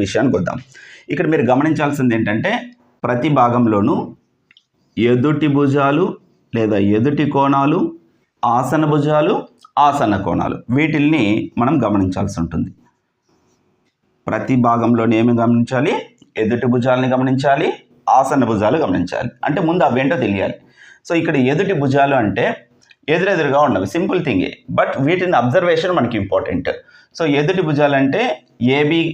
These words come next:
అనేటువంటి ఒక భుజం తీసుకున్నప్పుడు దీనికి ఎదుటి భుజం ఎదురంటే సీడీ, దీనికి ఎదురెదురుగా ఉన్నాయి కాబట్టి వీటిని ఎదుటి భుజాలు అంటాం.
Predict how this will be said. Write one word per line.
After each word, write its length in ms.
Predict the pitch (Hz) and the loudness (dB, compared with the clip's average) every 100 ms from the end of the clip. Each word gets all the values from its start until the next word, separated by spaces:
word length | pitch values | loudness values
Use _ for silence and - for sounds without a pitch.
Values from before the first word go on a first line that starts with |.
| - - | -4 -2
అనేటువంటి 400 | 135 131 127 123 117 | 0 0 0 0 -2
ఒక 80 | 104 | -2
భుజం 180 | 113 117 104 | -2 0 -2
తీసుకున్నప్పుడు 540 | 101 95 95 - 170 151 | -4 -4 -4 -2 -2 0
దీనికి 200 | 151 131 117 | 0 0 0
ఎదుటి 200 | 151 156 143 | 0 0 0
భుజం 200 | 139 120 | 0 0
ఎదురంటే 440 | 110 107 101 101 233 440 - _ _ - | 0 -2 -2 -2 -4 -4 -12 _ _ -6
సీడీ, 400 | 123 101 104 104 98 - - _ _ _ _ _ _ _ | -2 0 0 0 -2 -8 -20 _ _ _ _ _ _ _
దీనికి 220 | 131 135 127 | -2 0 0
ఎదురెదురుగా 400 | 131 147 147 147 139 | 0 2 0 0 0
ఉన్నాయి 180 | 139 135 | 0 0
కాబట్టి 220 | 139 240 220 | -2 -2 -2
వీటిని 200 | 156 143 | -2 0
ఎదుటి 180 | 127 117 | 0 -2
భుజాలు 260 | 98 98 85 85 | -2 -2 -2 -2
అంటాం. 200 | - | -4